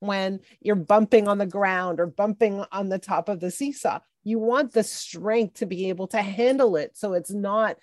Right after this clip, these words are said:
so frightening or not so nauseating or whatever that is, right? You want the resilience. And so for me, it's not about creating a life of work-life balance. It's about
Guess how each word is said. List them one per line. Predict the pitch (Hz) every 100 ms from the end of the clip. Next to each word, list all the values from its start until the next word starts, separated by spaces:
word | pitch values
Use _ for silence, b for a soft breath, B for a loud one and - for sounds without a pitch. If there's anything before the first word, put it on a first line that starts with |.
| b b _
so | - 214
frightening | - - 220 220 - 190 175
or | 170
not | 175 196 -
so | - 214 185 175 175 b -
nauseating | 214 220 214 208 202 190 185 180
or | 185
whatever | 196 202 190 175 180
that | 156 135 -
is, | - -
right? | 202 240
You | 220 214
want | 226 254
the | 226
resilience. | 185 160 185 190 156 107 -
And | 202
so | - 214 - b _
for | 262
me, | 254 330 370
it's | -
not | 240 294
about | 339 233 220
creating | - 240 208 208 208 196 - _ _
a | 208
life | 202 185 202 208 - -
of | 196 185 180
work-life | 180 170 - 170 170
balance. | 160 143 69 - - -
It's | 208 233
about | 196 214 196 196